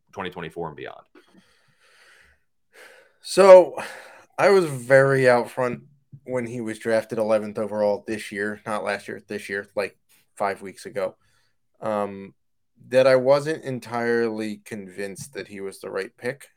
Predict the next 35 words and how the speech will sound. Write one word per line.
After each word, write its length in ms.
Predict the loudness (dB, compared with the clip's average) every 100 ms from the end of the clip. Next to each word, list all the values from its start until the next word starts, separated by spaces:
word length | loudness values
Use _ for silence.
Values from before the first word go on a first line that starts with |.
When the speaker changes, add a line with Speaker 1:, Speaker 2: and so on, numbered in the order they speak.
| _
Speaker 2:
for 160 | -12 -10
the 160 | -8 -6
Angels. 560 | -6 -6 -8 -12 -20 _ _ _ _ _ -20 _ _ _
Um, 400 | -10 -8 -8 -8 -12
I 80 | -12 _ _
comped 340 | -8 -6 -6
him 140 | -8 -8
to 120 | -10
Pavin 440 | -8 -6 -6 -6
Smith, 380 | -10 -6 -6 -4
if 140 | -8 -6
anybody 400 | -6 -2 -2 -2
<laughs> 260 | -8 0
remembers 360 | 0 2 0 4
that 220 | 4 4
guy 220 | 6 4
from 240 | 4 -2 -2
Arizona 680 | -4 -2 0 0 -2 -4 -10
who 200 | -12 -12 -20 _ _ _ _ _ _ _
hit 320 | -10 -10 -6
the 80 | -10
ball 400 | -6 2 2 4
well. 160 | 0 -2
I 40 |
mean, 140 | -6 -8
he 60 |
makes 300 | -6 -8 -12
decent 380 | -14 -14 -12 -12
contact, 460 | -8 -6 -6 -8 -10
but 80 |
it 100 | -10
doesn't 280 | -10 -10 -12
go 180 | -10 -8
very 300 | -6 -8 -10
far. 260 | -14 -14